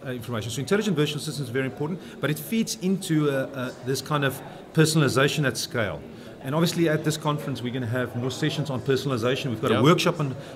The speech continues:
Speaker 1: personalization, and excited to talk more about that because it's, I think it's, it's probably the theme on, for customer-facing businesses.
Speaker 2: And now, <clears throat> again, you, you, another big topic that I think everyone's interested in. I mean, you were talking about sensors and phones and,
Speaker 1: Yes.
Speaker 2: and, and data.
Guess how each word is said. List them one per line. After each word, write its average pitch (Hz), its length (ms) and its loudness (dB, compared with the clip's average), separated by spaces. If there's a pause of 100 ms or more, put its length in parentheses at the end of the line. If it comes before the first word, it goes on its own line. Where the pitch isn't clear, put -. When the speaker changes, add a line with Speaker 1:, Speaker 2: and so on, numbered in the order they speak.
(100)
Speaker 1:
personalization, 139 840 2
and 127 140 -2
excited 147 380 4
to - 80 -8
talk 131 200 0
more 117 180 4
about 110 320 0
that 80 240 -10
because 123 200 -6
it's, 131 140 -4
I 110 80 -6
think 151 180 2
it's, - 140 -6 (200)
it's 139 80 -6
probably 180 260 4
the 170 280 6
theme 107 420 0 (600)
on, 131 360 -2 (160)
for 135 120 -6
customer-facing 120 580 -4
businesses. 95 480 -10 (320)
Speaker 2:
And 170 80 4
now, 170 340 6
<clears throat> - 80 -12
again, 143 520 6
you, 123 140 -2
you, 123 260 -6
another 135 320 2
big 123 200 -2
topic 127 500 -2
that 120 260 4 (100)
I 117 80 0
think 131 240 -2
everyone's 123 400 0
interested 120 400 -6
in. 101 80 -2
I 104 80 -2
mean, 110 80 0
you 110 80 2
were 113 80 -2
talking 117 160 -2
about 107 160 -2
sensors 117 500 -2
and 101 80 -6
phones 113 520 0
and, 98 120 -6
Speaker 1:
Yes. 107 300 0
Speaker 2:
and, - 80 -12
and 104 140 -6
data. 117 480 -4